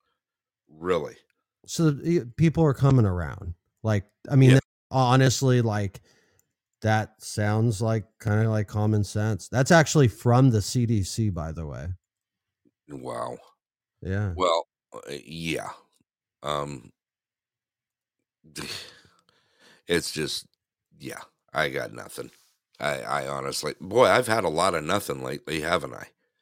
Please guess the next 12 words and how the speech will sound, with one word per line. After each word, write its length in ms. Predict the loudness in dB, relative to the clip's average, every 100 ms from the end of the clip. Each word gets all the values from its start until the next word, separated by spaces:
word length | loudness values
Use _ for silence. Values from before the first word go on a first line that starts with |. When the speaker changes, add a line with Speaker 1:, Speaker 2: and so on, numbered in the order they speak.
| _ _ _
Speaker 1:
I 80 | -2
mean, 240 | 0 0 -2 -10
wh-, 320 | -12 -12 -16 -18 -20 -20 _
where 400 | -14 -4 -2 -2
is 140 | -6
this 180 | -8 -10
garbage 540 | -8 -4 -4 -4 -10 -10
coming 320 | -6 -6 -8
from? 340 | -12 -16 -18 _ _ _ _ _ _ _ _ _ _ -4
<coughs> 500 | -2 0 -4 -6 0
I 140 | 4
mean, 340 | 6 4 2